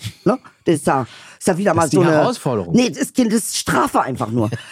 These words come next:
Speaker 1: Wie kann man jemanden so machen, dass er ein Leckermäulchen ist und dann darf er nicht Leckermäulchen sein?
Speaker 2: Furchtbar.
Speaker 1: Das ist richtig hardcore.
Speaker 2: Ich
Speaker 1: Du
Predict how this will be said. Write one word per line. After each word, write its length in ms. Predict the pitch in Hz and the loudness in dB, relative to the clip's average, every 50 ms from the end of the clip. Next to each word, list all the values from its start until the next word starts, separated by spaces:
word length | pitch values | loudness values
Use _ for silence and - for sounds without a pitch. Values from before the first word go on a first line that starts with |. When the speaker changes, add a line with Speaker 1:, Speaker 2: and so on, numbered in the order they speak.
| - - | -6 -2
Speaker 1:
Wie 120 | - 208 | -2 -2
kann 200 | - - 220 254 | 0 0 0 2
man 100 | 302 302 294 | 2 2 2
jemanden 300 | 269 262 254 196 180 - | 2 2 2 0 -2 -2
so 160 | 170 202 254 | 0 2 2
machen, 280 | 277 285 269 - 247 240 | 4 2 2 0 0 0
dass 160 | 226 214 196 | 0 2 2
er 80 | 226 208 | 2 2
ein 180 | 208 208 190 - 208 196 185 | 2 2 0 2 2 4 4
Leckermäulchen 720 | 196 220 - 277 285 240 185 170 180 170 - - 175 160 | 4 4 4 2 2 2 2 2 0 0 0 0 2 2
ist 320 | 160 269 277 - - - - - - - | 2 0 -2 -4 -10 -16 -18 -14 -6 -2
und 180 | - 202 170 | -2 0 2
dann 360 | - 233 277 302 302 - - - _ | 0 0 0 -2 -4 -6 -12 -20 _
darf 300 | - - 226 226 247 180 | -6 -2 0 0 0 2
er 80 | - 233 | 0 0
nicht 200 | 170 135 127 - | -2 -2 -6 -6
Leckermäulchen 600 | 139 131 - 131 123 120 120 110 - 127 110 104 | -6 -4 -2 0 0 0 0 0 0 -2 -2 0
sein? 240 | 90 92 92 104 104 - | 0 0 -2 -2 -4 -4
Speaker 2:
Furchtbar. 300 | - 95 - - - - - - | -6 -6 -6 -6 -12 -12 -10 -2
Speaker 1:
Das 100 | - 247 247 | -2 -2 0
ist 280 | 247 392 359 - - | 2 0 0 2 2
richtig 360 | 370 381 381 - - 392 - - | 2 2 2 4 0 0 2 2
hardcore. 500 | 320 330 339 330 - - 202 127 87 107 | 2 2 0 0 -2 -2 0 0 0 -2
Speaker 2:
Ich 60 | - - | 0 -2
Speaker 1:
Du 80 | 151 | 0